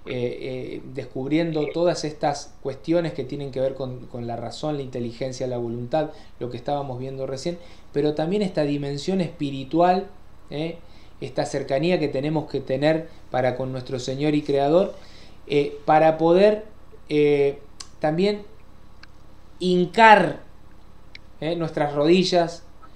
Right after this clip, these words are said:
en el piso y suplicar a nuestro Señor: "Señor, dame un corazón nuevo, un corazón de carne, haceme un trasplante de corazón",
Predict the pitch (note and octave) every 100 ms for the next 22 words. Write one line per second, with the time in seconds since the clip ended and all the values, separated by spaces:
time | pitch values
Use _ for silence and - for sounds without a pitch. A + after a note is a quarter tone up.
0 | - - - C#3+ C#3+ C#3+ G3 G3+ - F#3
1 | F3+ F3+ E3 D3+ - D#3 D3+ D3+ D3 G3
2 | G3+ E3 B2 - C#3 C#3+ C#3+ C#3+ C#3+ C#3+
3 | E3 D#3+ - - - - C#3+ D3+ D#3 D3+
4 | - - - - - - - - - C3
5 | D3 D#3+ D#3 D3+ D3 C#3+ C3+ C3 C3 D3
6 | D3 D3 - - - C3+ C#3+ B2+ A#2 B2+
7 | - D3 D3 - - C3 C#3+ C#3 C#3 D#3+
8 | E3 E3 - - - - - C#3 C#3 E3+
9 | F3 D3 B2+ A2+ A2+ - - C3+ - G3
10 | G#3+ G3+ E3+ F3 D3+ - - F#3 G3 G#3+
11 | A3 - F3+ D#3+ D3+ D3 C#3 - F3+ C3+